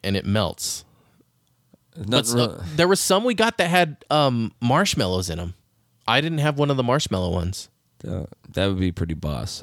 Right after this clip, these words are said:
Speaker 2: I
Speaker 1: Yeah.
Speaker 2: feel like that's almost necessary.
Speaker 1: Yeah. Now that I know that they have marshmallow ones, I want those ones.
Speaker 2: Like, what the hell would they be trying to, like, who they trying to prove
Speaker 1: Yeah.
Speaker 2: to, like, by giving you one without it?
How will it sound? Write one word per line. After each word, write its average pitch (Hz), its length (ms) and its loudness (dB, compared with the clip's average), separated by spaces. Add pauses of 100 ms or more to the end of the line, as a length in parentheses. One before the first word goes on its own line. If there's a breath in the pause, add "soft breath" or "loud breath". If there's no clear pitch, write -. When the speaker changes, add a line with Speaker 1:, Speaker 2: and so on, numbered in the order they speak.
Speaker 2:
I - 40 -2
Speaker 1:
Yeah. 101 120 2
Speaker 2:
feel 135 120 4
like 117 180 2
that's 95 240 -2
almost 90 300 -2
necessary. 78 680 -4
Speaker 1:
Yeah. 92 360 0 (180)
Now 127 160 2
that 147 120 2
I 110 120 0
know 131 240 4
that 139 160 -4
they 120 100 -8
have 101 180 -2
marshmallow 90 500 0
ones, 90 300 0
I 110 100 -4
want 104 280 -2
those 104 320 2
ones. 82 380 -4 (180 loud breath)
Speaker 2:
Like, 175 160 0
what 208 160 2
the 226 140 2
hell 185 240 4
would 170 100 2
they 156 120 4
be 143 180 2
trying 147 380 2
to, 127 60 2
like, 117 280 0
who 175 180 4
they 196 140 2
trying 147 260 0
to 120 80 0
prove 110 680 0
Speaker 1:
Yeah. 135 440 0
Speaker 2:
to, 98 420 2
like, 107 220 2
by 110 100 2
giving 123 260 0
you 120 120 2
one 120 160 2
without 123 420 0
it? - 160 -8